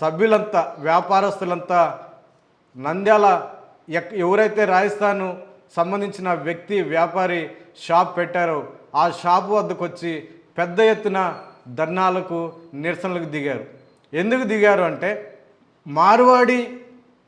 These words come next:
వ్యాపారస్తులు ఇలాంటి షాపులు పెట్టడం వల్ల మా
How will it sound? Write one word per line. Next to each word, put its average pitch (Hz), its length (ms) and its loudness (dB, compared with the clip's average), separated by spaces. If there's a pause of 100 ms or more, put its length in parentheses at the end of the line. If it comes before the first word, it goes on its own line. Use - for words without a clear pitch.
(440)
వ్యాపారస్తులు 190 960 4 (360)
ఇలాంటి 208 440 4
షాపులు 190 460 -2
పెట్టడం 170 400 -4
వల్ల 151 380 -2 (500)
మా 202 460 2